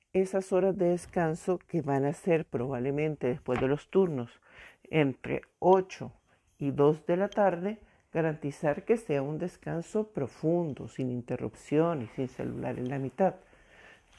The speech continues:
Pero igual va a ser imposible reducir esa cuota de envejecimiento prematuro. Es el costo que tenemos que pagar los que hemos hecho y los que están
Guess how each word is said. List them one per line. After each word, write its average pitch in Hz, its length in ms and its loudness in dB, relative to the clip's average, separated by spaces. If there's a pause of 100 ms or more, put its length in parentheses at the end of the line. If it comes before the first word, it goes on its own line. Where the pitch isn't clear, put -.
Pero 156 200 4
igual 143 460 4 (540)
va 160 60 -2
a - 20 -4
ser 214 220 8
imposible 262 960 0 (440)
reducir 147 420 -2
esa 143 200 -6
cuota 156 300 -2
de 156 60 -2
envejecimiento 147 680 -6
prematuro. 160 540 -4 (1200)
Es 175 280 4
el 156 220 4
costo 180 420 2
que 180 120 -2
tenemos 147 440 -2
que 160 120 -2
pagar 165 460 0 (320)
los 127 380 -2
que - 200 -8 (160)
hemos 175 400 0
hecho 202 320 2
y 180 60 8
los 139 200 0
que 143 100 -8
están 151 460 0